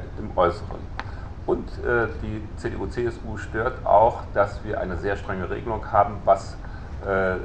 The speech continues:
die Mithilfe und die Mitwirkung des Parlaments bei Auslandseinsätzen angeht.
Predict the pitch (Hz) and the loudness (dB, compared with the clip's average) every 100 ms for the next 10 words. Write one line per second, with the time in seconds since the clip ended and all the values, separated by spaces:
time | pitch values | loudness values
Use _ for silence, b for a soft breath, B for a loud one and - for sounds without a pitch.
0 | - - 98 92 - - 107 104 110 104 | -6 -8 -6 -4 -2 -2 -2 -2 -2 -2
1 | - 92 92 92 - 107 98 101 92 - | -4 -6 -6 -6 -2 0 2 0 -2 4
2 | 107 104 120 135 - 98 - - - - | 6 6 4 0 2 6 6 4 -2 -6
3 | - - - - - - 87 - 90 98 | -4 -2 -2 -4 -8 -8 -2 0 0 0
4 | 113 | -2